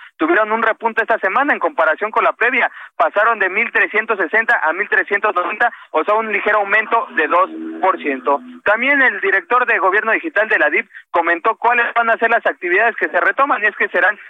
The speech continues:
los restaurantes que podrán tener un aforo en interiores del cuarenta por ciento, pero con un horario permitido hasta las veintiuna horas. Y además reanudan actividades las expos, treinta por ciento de aforo, sentidos de circulación para evitar encuentros de frente entre los asistentes,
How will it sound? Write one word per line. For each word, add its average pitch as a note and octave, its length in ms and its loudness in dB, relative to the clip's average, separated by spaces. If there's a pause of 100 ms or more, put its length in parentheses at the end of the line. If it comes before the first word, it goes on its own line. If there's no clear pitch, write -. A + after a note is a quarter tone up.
los E3+ 140 2
restaurantes G3 600 2
que C4+ 100 -4
podrán G3 320 2
tener G#3 240 2
un A3 140 0
aforo G#3 320 2
en G#3 100 -2
interiores F#3 440 0
del F#3+ 180 -2
cuarenta A3 460 2
por - 240 -2
ciento, A3 320 -2 (240)
pero A3+ 260 2
con A3 120 -2
un A3 80 0
horario A3 320 2
permitido G3+ 500 -2
hasta G3 160 0
las E3 120 2
veintiuna F3+ 420 0
horas. B3 220 2 (240)
Y D#3 60 -2
además F3+ 460 2
reanudan G3 520 0
actividades F#3+ 520 0 (140)
las E3 260 0
expos, A#3+ 420 -2
treinta A#3+ 320 0
por F3 220 -2
ciento A#3 240 0
de G3+ 80 4
aforo, A#3 340 2 (320)
sentidos F3+ 400 0
de F#3 80 0
circulación F#3+ 560 0
para A3 140 2
evitar F3+ 260 0
encuentros A3 460 -2
de E3+ 100 0
frente G#3 300 0
entre F#3+ 180 -2
los D3 160 0
asistentes, G#3+ 540 0